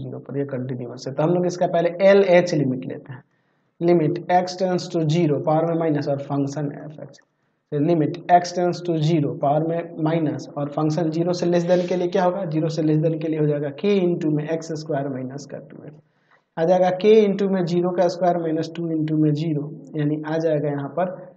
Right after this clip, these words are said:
ये आपका क्या हो जाएगा, ज़ीरो। अच्छा, आरएच लिमिट देखते हैं, limit x tends to zero पावर में प्लस एफ एक्स फंक्शन, limit x tends to zero पावर में प्लस, और यहाँ पर एफ एक्स का वैल्यू हो जाएगा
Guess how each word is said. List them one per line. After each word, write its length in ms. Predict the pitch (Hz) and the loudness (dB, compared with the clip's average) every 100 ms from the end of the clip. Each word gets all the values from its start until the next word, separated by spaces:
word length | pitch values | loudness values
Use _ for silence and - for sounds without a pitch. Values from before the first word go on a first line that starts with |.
| _ 147 | _ -4
ये 80 | |
आपका 260 | 147 143 143 | -4 -4 -6
क्या 180 | 143 185 | 0 0
हो 80 | 151 | 0
जाएगा, 320 | 139 127 139 | -4 -6 -6
ज़ीरो। 400 | 131 123 131 135 - _ _ _ _ _ - | -6 -8 -10 -14 -20 _ _ _ _ _ -20
अच्छा, 260 | - - - | -20 -16 -2
आरएच 320 | 143 160 180 196 | 0 2 0 0
लिमिट 200 | 190 180 | -2 -2
देखते 260 | 180 - 170 | -4 -6 -8
हैं, 140 | 165 - - _ _ _ _ _ _ _ _ _ _ _ _ _ - | -10 -12 -20 _ _ _ _ _ _ _ _ _ _ _ _ _ 0
limit 320 | 175 156 156 180 | 2 2 0 0
x 200 | 185 180 | 0 0
tends 260 | 185 180 175 | 0 0 0
to 120 | 185 170 | -2 -2
zero 280 | 165 170 147 156 | 0 0 0 0
पावर 200 | 156 160 | 0 0
में 200 | 165 156 | -2 -2
प्लस 300 | 160 170 - | -2 -2 -2
एफ 200 | 147 143 | -6 -4
एक्स 180 | 123 - | -8 -6
फंक्शन, 420 | 151 143 147 165 185 - _ _ _ _ _ - | -6 -4 -6 -12 -14 -20 _ _ _ _ _ -6
limit 400 | 165 175 147 - 180 | 0 2 0 -2 0
x 180 | 170 - | 0 0
tends 260 | 180 175 - | -2 -2 -2
to 80 | 175 | -2
zero 280 | 156 180 151 143 | 0 0 0 -2
पावर 220 | 151 156 | 0 0
में 180 | 165 151 | 0 -2
प्लस, 280 | 165 147 - - | -2 -2 -4 -2
और 180 | 156 160 | 0 0
यहाँ 240 | 160 156 151 | -2 -2 -2
पर 200 | 147 147 175 | -4 0 2
एफ 200 | 180 214 | 4 4
एक्स 180 | 208 - | 0 -2
का 120 | 175 | 0
वैल्यू 300 | 156 147 151 | 2 0 2
हो 100 | 147 | 0
जाएगा 280 | 139 135 | 0 -2